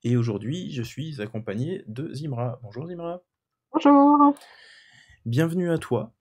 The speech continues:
Speaker 1: euh, bienvenue à toi. Si en quelques mots tu devais te décrire, décris-toi donc.
Speaker 2: Euh, je suis autrice professionnelle depuis une dizaine d'années et, euh, autodidacte à la base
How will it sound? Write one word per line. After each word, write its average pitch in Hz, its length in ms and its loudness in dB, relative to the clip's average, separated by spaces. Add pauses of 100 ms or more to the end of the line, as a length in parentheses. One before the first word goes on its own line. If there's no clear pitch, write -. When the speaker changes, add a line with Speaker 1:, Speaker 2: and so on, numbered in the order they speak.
Speaker 1:
euh, 107 880 -4
bienvenue 143 540 -4
à 135 60 -2
toi. 165 360 -4
Si - 160 -8
en 156 80 -4
quelques - 300 -6
mots 190 200 -2
tu 160 160 -10
devais 139 240 -4
te 147 100 -8
décrire, 120 920 -10
décris-toi 104 680 -14
donc. 92 180 -16 (1300)
Speaker 2:
Euh, 214 680 8
je 214 60 -6
suis 208 560 2
autrice - 560 2
professionnelle 233 680 6
depuis 208 320 2
une 202 80 6
dizaine 214 360 6
d'années 247 840 8
et, 214 400 8
euh, 185 220 2
autodidacte 196 600 2
à 190 60 2
la 180 80 4
base 226 400 2